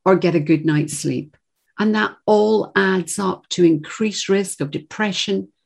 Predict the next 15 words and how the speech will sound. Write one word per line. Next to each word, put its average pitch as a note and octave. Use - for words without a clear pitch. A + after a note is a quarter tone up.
and F#3+
other E3
health D3
issues. -
And A3+
screen C4+
time F3+
can F3+
actually G#3
change A3
the G3+
structure G3
of F3+
our F3
brain. F3